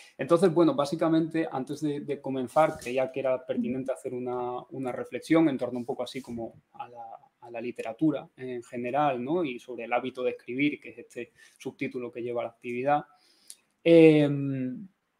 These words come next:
o el acto también de leer o editar, em, por cómo, eh, cómo la literatura, cómo este acto de escribir nos ayuda a conocernos un poco más a nosotras mismas,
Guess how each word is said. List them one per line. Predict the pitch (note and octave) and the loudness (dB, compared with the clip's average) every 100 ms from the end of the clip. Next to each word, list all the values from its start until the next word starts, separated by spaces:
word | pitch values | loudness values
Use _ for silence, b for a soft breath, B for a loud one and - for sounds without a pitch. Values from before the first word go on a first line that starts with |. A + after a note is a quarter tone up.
| _ - - | _ -16 0
o | F3+ | 4
el | D3 | 6
acto | D3 - D#3 | 6 4 2
también | D3 D3+ D3+ | 6 6 6
de | C#3 | 4
leer | A#2+ C3 C3+ | 0 0 0
o | |
editar, | C3 B2+ B2 C#3+ D3 - - | 0 -2 0 2 2 -4 -6
em, | D3+ C#3 C3+ C3 B2+ B2 B2 A#2+ _ _ _ _ _ _ _ _ _ _ _ _ - | -4 -2 -2 -2 -2 -4 -8 -12 _ _ _ _ _ _ _ _ _ _ _ _ 0
por | D3+ D3 | 2 4
cómo, | F3 F#3 G3+ F#3+ - | 4 6 6 4 2
eh, | D#3+ D3 C#3+ C3+ | 0 2 2 2
cómo | D#3 D#3+ | 0 2
la | E3+ | 4
literatura, | D3+ C#3 C3+ B2+ - G3 D#3 | 4 0 -4 -4 0 0 2
cómo | D3 | 0
este | C#3+ D#3 | -4 -2
acto | C#3+ D3+ | -4 -2
de | D3 | -4
escribir | C#3+ C#3+ D3+ D#3+ | -4 0 2 2
nos | C3+ | 0
ayuda | C3 C3+ C#3+ | -2 -2 -2
a | C#3+ | -2
conocernos | C#3 - D3 D3 D3 | -4 -4 -2 0 -2
un | C#3 | -2
poco | C#3 C3+ | -4 -4
más | C#3 C3+ | -4 -4
a | |
nosotras | D#3 D3 C3 - A2 C3+ | -6 -8 -12 -10 -12 -10
mismas, | A#2 - | -12 -12